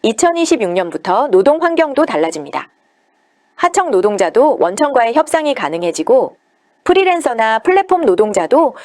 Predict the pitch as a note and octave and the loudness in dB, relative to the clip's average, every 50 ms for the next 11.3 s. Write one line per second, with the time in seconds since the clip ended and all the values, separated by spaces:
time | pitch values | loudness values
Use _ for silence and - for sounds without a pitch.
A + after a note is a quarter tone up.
0 | - - - - A3 A#3+ C#4 F4 F4+ F4 F4 D#4+ D4+ D4+ - A3+ G#3 G#3 F#3+ - | -20 -18 -2 0 2 2 2 2 2 2 2 2 2 2 -2 -2 -2 -4 -2 0
1 | A3+ A3+ A#3 A#3 A3+ - G#3 F3+ F#3 G#3 - D#4+ D#4+ D4+ D4+ - C4+ B3+ B3 C4 | 2 2 2 2 0 -2 -4 -4 -4 0 2 2 2 2 0 -2 -2 -2 0 0
2 | C#4 E4+ F4+ F4+ E4+ C#4+ A3+ G#3 G3+ G3 G#3 D#4+ E4 C4+ F3 - - - - - | 2 2 2 2 2 0 0 0 -4 -2 0 0 0 0 -4 -8 -14 -20 -20 -20
3 | - - G#3+ A#3 B3+ D#4 D#4+ D#4 D4+ D4 C#4+ C#4+ C#4+ - A#3+ A#3 B3+ F4 E4+ D#4 | -2 0 2 2 4 2 2 2 2 2 2 0 0 2 2 4 4 4 2 2
4 | C4+ A3+ G#3 G3+ C4 E4+ F#4 D#4+ F#3 F3+ F#3+ G3 B3 A#3+ A#3+ F3+ D#3+ D3+ D3 - | -2 -2 -2 -2 0 0 0 0 0 0 2 2 2 0 0 -6 -8 -8 -8 -8
5 | - _ _ _ _ - - - - _ _ E4+ F4+ F4 D#4+ D4 D#4+ D#4+ C#4 - | -10 _ _ _ _ -20 -20 -20 -20 _ _ 2 2 2 2 0 -2 -2 0 2
6 | F4+ F#4 G4 G4 F#4+ F#4 F4 E4 D#4+ D4+ D4+ C#4+ C4+ C4+ C4 - D4+ D4+ D#4+ D#4+ | 4 4 4 4 2 2 2 0 2 2 2 4 2 2 0 2 0 0 0 0
7 | D4 - G3+ F#3 F#3 F#3 D#4+ E4+ D#4 G#3 - - - - - _ - B3+ C#4 D#4+ | 0 0 0 0 2 2 2 0 0 -2 -6 -14 -20 -20 -10 _ 0 0 2 2
8 | F4+ F4+ - E4+ D#4+ C#4+ C4+ C4 B3+ B3+ B3+ B3 - F3+ F3+ F#3+ A3+ A3 G3+ G#3 | 0 2 2 2 0 0 2 2 2 2 2 2 0 -4 -2 -2 -2 0 0 0
9 | G#3 G3 - D4 D#4+ D#4 - C#4+ A#3+ G#3 G3+ A#3 D4 F#4 F#4 - _ _ - - | -2 0 0 -2 -2 0 0 -2 -2 0 2 2 2 2 0 -6 _ _ -8 -6
10 | F3 F#3+ F#3+ A3+ G#3+ - D4+ F4 F4+ F4 - F#3 F3+ A3 C#4 C#4 A#3 G3 F3+ F3 | -6 -2 -2 -2 -2 0 -2 -2 -2 -2 -2 0 0 2 2 2 0 0 -4 -6
11 | D#3+ D#3 C#3 C#3 C#3 | -10 -8 -8 -8 -10